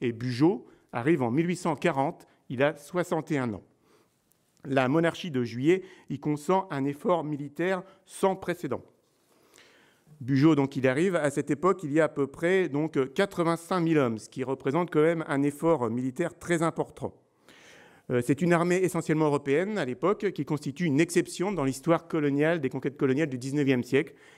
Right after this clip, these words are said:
Et bien sûr, à l'époque, les Européens ne représentent que deux à trois pour cent de la population. En mille huit cent quarante-trois, il va falloir attendre mille huit cent quarante-cinq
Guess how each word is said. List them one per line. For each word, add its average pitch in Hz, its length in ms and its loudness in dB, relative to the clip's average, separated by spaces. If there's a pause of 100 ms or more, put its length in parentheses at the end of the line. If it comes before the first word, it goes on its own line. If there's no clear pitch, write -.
(100)
Et - 60 -8
bien 131 120 2
sûr, 165 180 2
à - 20 4
l'époque, 151 360 0
les 135 80 -2
Européens 139 440 2
ne 147 80 -6
représentent 139 440 -4
que 131 100 -4
deux 127 240 2
à 143 80 4
trois 147 180 -4
pour 143 160 -6
cent 160 160 -4
de 147 80 0
la 120 120 2
population. 135 640 -2
En - 20 -12
mille 107 140 -8
huit 107 60 -14
cent 120 120 -12
quarante-trois, 123 520 -2 (340)
il 123 80 -6
va 127 100 0
falloir 139 220 0
attendre 143 260 -4
mille 170 220 -4
huit 170 80 -6
cent 160 160 -4
quarante-cinq 147 640 -2